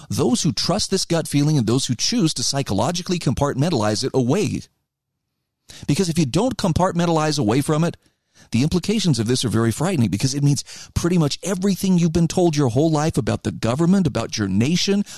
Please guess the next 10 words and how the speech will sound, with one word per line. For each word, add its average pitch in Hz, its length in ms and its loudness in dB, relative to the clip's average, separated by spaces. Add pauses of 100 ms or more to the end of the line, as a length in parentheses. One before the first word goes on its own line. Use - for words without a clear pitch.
about 123 340 0
the 107 120 0
news 175 420 2
media, 175 340 0 (180)
about 147 240 0
the 135 80 0
way 127 220 0
the 170 100 0
world 160 340 2
works 120 440 0